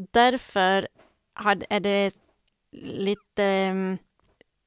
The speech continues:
mindre problem att ha en tatuering. För i många länder så visar en tatuering att man är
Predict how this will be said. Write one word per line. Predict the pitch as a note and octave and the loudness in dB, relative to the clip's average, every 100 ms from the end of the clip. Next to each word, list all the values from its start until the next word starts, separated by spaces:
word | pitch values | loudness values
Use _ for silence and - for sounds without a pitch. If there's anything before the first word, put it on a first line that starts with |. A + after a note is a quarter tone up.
| - | -2
mindre | A3 C4+ C4 B3 B3 | 2 4 4 4 2
problem | - A#3+ G#3+ E4+ - - F#3+ F#3 - - | 2 0 2 -2 -2 -6 -8 -10 -14 -12
att | - | -10
ha | F3+ G#3 G3 | 0 2 2
en | G3 | 0
tatuering. | G#3+ - A3+ B3+ A#3 E3 F3+ G#3 A#3 _ _ _ _ _ - | -2 0 4 4 4 2 -2 -4 -8 _ _ _ _ _ -14
För | - G#3+ - | -2 0 2
i | A#3 | 2
många | A#3 A#3+ C#4 | 2 2 2
länder | A3+ E3+ F#3+ F3 E3+ A3 A#3+ _ _ - _ _ _ - | 2 2 0 -2 -2 -4 -8 _ _ -20 _ _ _ -16
så | - G#3+ G3+ | -6 0 0
visar | F#3 G#3+ G#3 - G#3+ | 0 0 0 0 0
en | G3 F#3+ | 0 -2
tatuering | G3+ - G#3+ A3+ G#3+ F#3 F3+ - | -4 0 2 2 2 0 -4 -6
att | F3+ | -8
man | F#3 F3 E3+ | -6 -6 -4
är | F#3+ F3+ F3+ F3 | -4 0 0 0